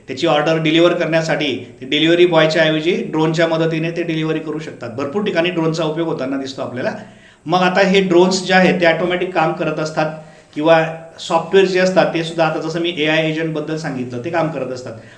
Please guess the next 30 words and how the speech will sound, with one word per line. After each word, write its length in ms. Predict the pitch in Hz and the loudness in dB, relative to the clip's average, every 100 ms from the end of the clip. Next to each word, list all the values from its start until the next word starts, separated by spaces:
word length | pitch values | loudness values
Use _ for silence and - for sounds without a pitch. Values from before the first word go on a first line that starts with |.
| - | -4
मग 60 | 190 | 2
हे 100 | 202 | 6
डेव्हलपर 500 | 196 202 214 214 208 | 8 8 8 4 2
लोक 220 | 202 202 | 2 2
याचा 240 | 190 202 | 2 2
उपयोग 240 | 196 202 208 | 0 0 -2
कसा 200 | 202 202 | 0 0
करतात, 300 | 180 208 247 - - - | -2 0 -2 -4 -14 -10
तर 40 | |
ते 120 | 170 | -4
एपीआयचा 640 | 220 175 170 190 185 180 180 | 0 2 4 4 4 4 2
उपयोग 260 | 160 143 | 0 -2
करतात. 340 | 127 120 117 107 156 | -6 -8 -8 -10 -2
एपीआय 640 | 170 185 190 196 165 170 | 0 0 -2 -2 0 0
म्हणजे 280 | 180 151 151 | 0 0 0
ॲप्लिकेशन 600 | 143 175 160 156 165 160 | -2 -2 -4 -4 -4 -6
प्रोग्रामिंग 500 | 156 135 135 151 214 | -6 -6 -6 -6 -6
इंटरफेस. 540 | 160 - 151 117 - - - - | -6 -6 -8 -8 -12 -16 -20 -10
आता 180 | - 190 | 0 2
या 100 | 214 | 2
सगळ्या 320 | 208 214 214 | 2 2 2
टेक्निकल 480 | 196 190 208 214 208 | 0 0 -2 2 2
गोष्टी 340 | 190 180 185 | 2 2 2
आहेत 100 | 151 | 0
हां. 280 | 247 - - | -2 -4 -6
तुमच्यापैकी 540 | 156 196 190 190 190 | -4 0 2 2 2
जे 360 | 208 208 190 185 | 0 0 0 2
टेक्निकल 460 | 180 185 196 196 196 | 0 0 -2 0 0
युजर 280 | 196 196 175 | 2 4 2
असतील, 580 | - 165 117 - - | 4 0 0 -6 -16